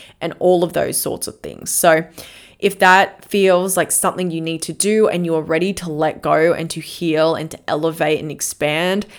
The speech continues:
then make sure you follow the link in the show notes. You can put all your details in. You'll get all of the details of the retreat, the payment plans, the investment, all of that. And then you can apply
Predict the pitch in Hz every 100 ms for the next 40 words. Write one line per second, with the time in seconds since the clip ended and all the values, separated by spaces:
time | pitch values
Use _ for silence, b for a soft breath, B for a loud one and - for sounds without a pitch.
0 | B 196 180 160 - 170 160 - 190 202
1 | - 165 160 151 151 147 160 175 151 156
2 | - 233 220 214 208 202 - 160 160 180
3 | 151 135 - 180 170 170 165 156 165 156
4 | 151 151 151 156 165 151 147 - - 190
5 | 196 202 185 185 156 160 160 151 147 147
6 | 147 147 151 - 214 208 - B B -
7 | 190 202 196 180 185 180 180 170 160 156
8 | 170 - 165 160 - 170 170 175 170 -
9 | 160 151 151 147 170 147 - - 226 214
10 | 202 202